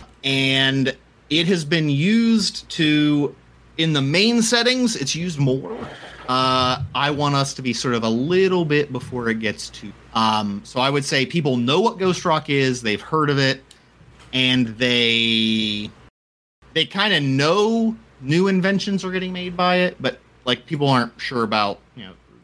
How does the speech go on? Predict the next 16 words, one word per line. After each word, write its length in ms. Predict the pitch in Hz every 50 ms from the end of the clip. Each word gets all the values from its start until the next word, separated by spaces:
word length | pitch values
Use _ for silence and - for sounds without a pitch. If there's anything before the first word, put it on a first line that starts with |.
| _ _ - - -
most 220 | 156 175 175 -
people 180 | 196 170 156 147
in 100 | 139 139
the 220 | 131 120 123 - 135
East 500 | 127 110 - - - - - - - - - - - - - - -
wouldn't 280 | 123 120 110 113 113 - -
maybe 240 | - 110 104 98 104 95
have 160 | 107 110 104
even 340 | 98 95 98 92 90 85 82 - - - -
seen 540 | - - - - 139 117 107 95 87 90 87 -
ghost 280 | - 107 104 95 - -
rock 200 | 98 82 78 -
ever. 240 | 90 82 - - - - - - - - - - - - - - _ _ _ _ -
But 340 | - 147 143 139 139 - -
the 120 | 135 135
railroads 1080 | 123 113 135 160 170 165 160 156 151 147 147 147 147 143 139 139 139 - - - -